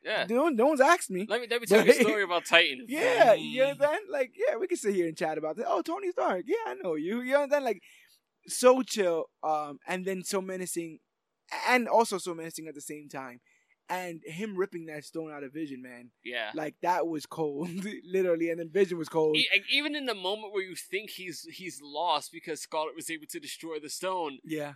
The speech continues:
Speaker 1: And he's just like, "Well, I've got this little backup here."
Speaker 2: Oh, my God. When he
Speaker 1: Just
Speaker 2: did
Speaker 1: Terrence
Speaker 2: that.
Speaker 1: time
Speaker 2: And I
Speaker 1: back.
Speaker 2: should have known that. I should have put that two and two together.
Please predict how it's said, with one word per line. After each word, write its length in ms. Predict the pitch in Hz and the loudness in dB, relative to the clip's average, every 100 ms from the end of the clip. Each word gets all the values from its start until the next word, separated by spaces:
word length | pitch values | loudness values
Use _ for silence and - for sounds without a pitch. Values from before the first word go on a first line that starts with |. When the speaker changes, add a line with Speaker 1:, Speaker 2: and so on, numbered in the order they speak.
| - | -10
Speaker 1:
And 100 | 147 | -8
he's 140 | 190 | -6
just 160 | 180 170 | -6 -2
like, 160 | 151 - _ - - | -2 -2 _ -16 -12
"Well, 300 | 220 254 269 _ _ _ _ _ - | 0 2 2 _ _ _ _ _ -8
I've 360 | 185 196 190 180 | -4 0 2 2
got 180 | 160 131 | -2 -4
this 100 | 147 | -10
little 140 | 143 | -10
backup 320 | 127 131 131 | -4 -4 -4
here." 320 | 147 156 160 151 | -2 0 0 -2
Speaker 2:
Oh, 200 | 143 139 | -6 -10
my 160 | 139 | -14
God. 260 | 139 147 143 | -12 -8 -8
When 100 | 139 | -8
he 100 | 156 | -10
Speaker 1:
Just 100 | 160 | -6
Speaker 2:
did 120 | 151 151 | -4 0
Speaker 1:
Terrence 360 | 160 170 165 | 2 0 -2
Speaker 2:
that. 100 | - | 0
Speaker 1:
time 80 | 151 | 6
Speaker 2:
And 80 | 285 | 8
I 80 | 427 | 8
Speaker 1:
back. 60 | - | 8
Speaker 2:
should 120 | 523 | 6
have 180 | 247 185 | 4 4
known 320 | 240 381 269 185 | 4 6 4 0
that. 200 | 160 120 | -2 0
I 100 | 311 | 0
should 180 | - 294 | 0 -6
have 60 | |
put 160 | 226 - | -6 0
that 180 | 294 254 _ | 0 0 _
two 140 | - 262 | -6 -4
and 80 | 254 | -2
two 100 | 254 | -4
together. 460 | 190 214 175 151 | 2 4 6 2